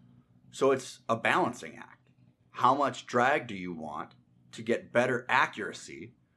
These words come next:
but how much speed do you want? That way you have better terminal performance. That's what it really comes down to. It's all a balancing act. And the same thing's gonna happen with your rifle bullets.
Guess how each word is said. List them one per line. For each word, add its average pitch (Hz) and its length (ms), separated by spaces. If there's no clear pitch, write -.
but 110 140
how 120 220
much 117 400
speed 165 480
do 110 80
you 87 220
want? 73 440
That 98 220
way 110 140
you 110 180
have 110 240
better 107 280
terminal 117 420
performance. - 800
That's - 180
what 123 140
it - 80
really 127 260
comes 123 300
down 180 300
to. - 220
It's 110 240
all 127 280
a 131 80
balancing 117 520
act. - 220
And 101 80
the 95 60
same 139 300
thing's 143 260
gonna 131 200
happen 113 440
with 98 200
your 101 100
rifle 90 400
bullets. 90 460